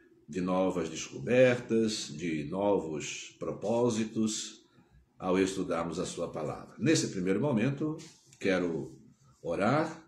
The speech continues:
e convidar você para orar juntamente. Vamos agradecer a Deus a oportunidade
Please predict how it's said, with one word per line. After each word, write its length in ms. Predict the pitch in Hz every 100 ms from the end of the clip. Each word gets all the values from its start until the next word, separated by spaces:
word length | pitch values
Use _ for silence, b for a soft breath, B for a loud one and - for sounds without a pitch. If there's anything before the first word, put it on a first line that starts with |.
| -
e 80 | -
convidar 440 | - 87 90 87
você 340 | 87 87 - 92
para 180 | 85 80
orar 540 | 73 87 120 120 - -
juntamente. 960 | 73 78 78 78 110 160 - - - - - B B B B B _
Vamos 280 | 120 143 120
agradecer 580 | 110 104 95 - 98
a 40 | 87
Deus 260 | 90 92
a 80 | 85
oportunidade 1080 | 87 87 110 107 139 156 95 104 110 139 143